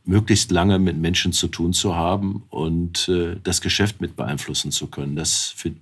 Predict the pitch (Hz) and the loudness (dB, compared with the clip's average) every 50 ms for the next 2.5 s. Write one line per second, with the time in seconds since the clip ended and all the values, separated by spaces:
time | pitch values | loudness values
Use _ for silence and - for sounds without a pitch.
0 | _ _ - - 92 85 82 80 - 67 - - - - _ _ _ _ _ _ | _ _ -4 -2 0 0 2 0 0 -2 -4 -6 -8 -10 _ _ _ _ _ _
1 | _ _ _ _ - - 101 90 87 82 87 80 73 67 78 90 - 104 92 80 | _ _ _ _ -4 0 2 2 4 2 2 0 0 0 0 0 0 -2 -2 -4
2 | 78 78 76 78 76 76 - - - | -4 -4 -6 -6 -6 -8 -10 -12 -14